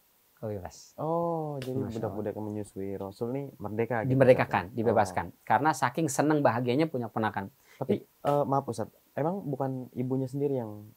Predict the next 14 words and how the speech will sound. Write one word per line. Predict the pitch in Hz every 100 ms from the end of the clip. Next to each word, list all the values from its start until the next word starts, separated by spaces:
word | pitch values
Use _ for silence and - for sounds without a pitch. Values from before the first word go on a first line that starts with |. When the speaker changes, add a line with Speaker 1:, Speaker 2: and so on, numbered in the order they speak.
| -
Speaker 2:
kasih | 104 - 101
asi, | -
Ustaz? | 92 - -
Speaker 1:
asinya | 131 170 143
kurang. | - 90 80 _ _
Speaker 2:
Oh, | - 143
gitu. | 131 110 95 85
Speaker 1:
Kurang | 107
cukup. | 101 101 76
Speaker 2:
Gitu. | 65 -
Speaker 1:
<clears throat> | 104 104
Jadi | 104 107
asinya | 98 - 101
kurang, | 98 104 107 170